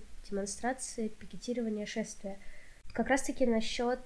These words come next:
тех митингов двадцать четвёртого, хотя в городе они у нас нигде не анонсировались, и они не проходили. Но официальное предостережение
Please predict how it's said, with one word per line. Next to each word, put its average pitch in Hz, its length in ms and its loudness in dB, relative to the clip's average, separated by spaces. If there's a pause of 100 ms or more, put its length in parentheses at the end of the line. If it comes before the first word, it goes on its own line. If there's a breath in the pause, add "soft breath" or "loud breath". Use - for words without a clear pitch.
(200)
тех 226 240 -2
митингов 233 380 2
двадцать 208 260 2
четвёртого, 190 500 -2
хотя 220 360 2
в 196 220 0
городе 214 460 4
они 196 460 2
у 202 40 4
нас 196 240 8
нигде 214 220 12
не 202 140 8
анонсировались, 240 800 4
и 220 180 2
они 208 340 2
не 233 220 2
проходили. 190 640 -2 (420 loud breath)
Но 214 540 4
официальное 214 400 4
предостережение 233 1080 6